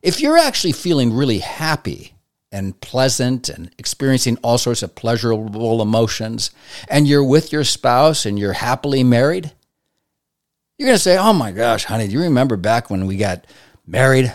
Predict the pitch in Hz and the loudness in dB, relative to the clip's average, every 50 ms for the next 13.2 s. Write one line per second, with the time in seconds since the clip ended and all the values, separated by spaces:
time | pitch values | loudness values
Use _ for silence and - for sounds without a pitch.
0 | - _ _ - 82 87 95 107 117 120 120 113 107 110 120 123 110 98 92 - | -8 _ _ -8 -6 -2 0 0 2 2 2 2 2 4 2 2 2 0 -2 0
1 | 131 139 - 123 107 98 90 113 120 127 135 135 120 104 104 117 117 - - 117 | 0 2 2 0 -2 0 2 4 4 6 4 4 0 0 -2 -2 -2 0 0 2
2 | 120 139 131 - 101 90 - 131 123 123 127 123 123 120 101 110 - - 131 123 | 2 2 0 -2 -6 -4 0 0 2 4 4 4 4 2 0 -2 -2 0 0 0
3 | 120 - 214 254 302 320 302 254 185 127 - - 208 233 240 220 165 - 233 240 | 0 2 4 6 6 8 6 6 4 2 2 4 4 6 6 4 4 2 0 2
4 | 208 185 156 - 123 113 - - - - 226 247 262 254 220 - 101 95 101 110 | 2 0 0 -2 -4 -4 -4 -2 0 2 4 6 6 4 4 2 -2 -2 0 -2
5 | 113 107 98 - - 110 101 - - - 87 95 107 104 90 90 92 90 95 - | -2 -2 -4 -4 -4 -4 -4 -4 -8 -6 -4 -4 -2 -2 -2 -2 -4 -4 -6 -8
6 | - - 269 233 - - - - 82 85 95 101 98 - - - _ _ _ - | -6 -2 -2 -2 -2 -2 -8 -10 -8 -6 -6 -6 -6 -8 -12 -14 _ _ _ -20
7 | - - 202 165 - - 175 - - 233 135 - _ - - - - - - - | -2 0 2 2 2 0 -2 -2 -2 -8 -8 -10 _ -14 -14 -14 -14 -8 -4 -4
8 | 131 127 165 175 175 180 170 190 190 - - 151 156 147 123 131 135 135 120 117 | -2 0 2 0 2 2 2 0 0 4 4 4 4 6 8 8 6 6 8 6
9 | 170 170 185 208 226 - - 233 202 190 - - 208 220 208 220 165 101 - - | 6 6 6 4 2 2 2 2 2 2 0 -2 -2 0 0 -4 -6 -6 -10 -16
10 | _ _ _ _ _ _ _ _ _ _ _ _ _ _ _ _ _ _ - - | _ _ _ _ _ _ _ _ _ _ _ _ _ _ _ _ _ _ -18 -16
11 | - - - 190 185 165 160 175 180 165 151 - - - 214 214 202 170 139 120 | -8 -2 0 2 2 4 6 6 6 4 2 0 -8 -4 0 2 2 4 2 2
12 | 117 120 - - 139 123 110 120 143 143 139 131 - 123 - - - 160 170 135 | 0 -2 -2 -2 -4 -4 -2 -2 0 0 0 0 -2 -4 -4 -4 -4 -2 -2 -2
13 | 113 - - | -4 -6 -10